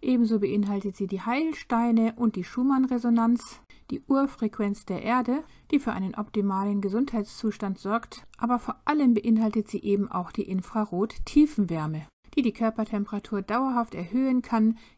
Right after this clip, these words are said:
giftige Schwermetalle ausleiten und das Immunsystem stärken kann. Ich schlafe damit eben jede Nacht und sie hält mich wunderschön warm und regeneriert meinen Körper während der Nacht.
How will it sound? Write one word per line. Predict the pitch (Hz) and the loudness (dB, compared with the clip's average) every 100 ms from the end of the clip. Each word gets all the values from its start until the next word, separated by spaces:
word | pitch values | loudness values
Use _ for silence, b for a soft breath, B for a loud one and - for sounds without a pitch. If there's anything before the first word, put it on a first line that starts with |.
| - | 0
giftige | 311 - 220 220 | 0 0 -2 -2
Schwermetalle | - 208 226 220 214 208 - | -2 -2 0 0 -2 -2 -2
ausleiten | 202 208 208 196 196 208 - B B | -4 -2 -2 -2 0 -2 -2 B B
und | 294 294 | -2 -2
das | - | -2
Immunsystem | 190 180 196 202 196 - 175 208 | -2 0 0 0 -2 -4 -2 -2
stärken | - 175 185 185 | -2 -4 -4 -6
kann. | - 165 160 - - b b | -6 -6 -8 -12 -20 b b
Ich | 233 - | -2 2
schlafe | 220 233 233 | 4 4 2
damit | 208 196 214 | -2 -2 -2
eben | 208 185 | -2 0
jede | 185 202 196 | 2 2 4
Nacht | 240 302 - | 2 2 -2
und | 202 | -4
sie | 202 | -4
hält | 190 190 | -4 -4
mich | 196 - | -6 -2
wunderschön | 196 190 180 - 180 180 | 0 0 -2 -4 -4 -2
warm | 170 170 170 156 b b - | -4 -4 -6 -10 b b -2
und | 277 240 | -2 2
regeneriert | 233 220 196 185 208 208 | 0 2 -2 0 -2 -2
meinen | 190 202 196 | -2 -4 -4
Körper | - 190 202 185 | -6 -6 -6 -6
während | 170 165 165 | -6 -8 -4
der | 202 | 0
Nacht. | 190 175 - | 0 -4 -10